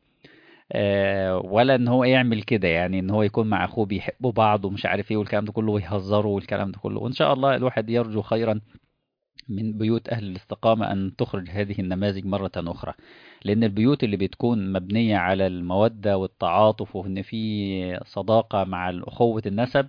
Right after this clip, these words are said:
الدنيا بتختلف تماما. بيطلعوا بقى انس بن مالك والبراء بن مالك بيطلعوا بسهولة جدا.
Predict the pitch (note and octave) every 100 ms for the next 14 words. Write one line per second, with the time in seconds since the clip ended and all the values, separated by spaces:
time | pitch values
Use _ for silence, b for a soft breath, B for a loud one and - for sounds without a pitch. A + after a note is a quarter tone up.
0 | - A2+ A2 A2 G2 - G#2 G2+ - F2+
1 | E2+ D#2+ F2+ G#2 G#2+ A2 B2+ A#2+ A#2 A2+
2 | B2 - G#2 F#2+ G2+ A#2+ A2+ G#2+ G#2 F2+
3 | G#2+ A2+ G2+ G2+ A#2+ A2 F#2+ - A#2 G2+
4 | - G#2+ F#2 E2+ E2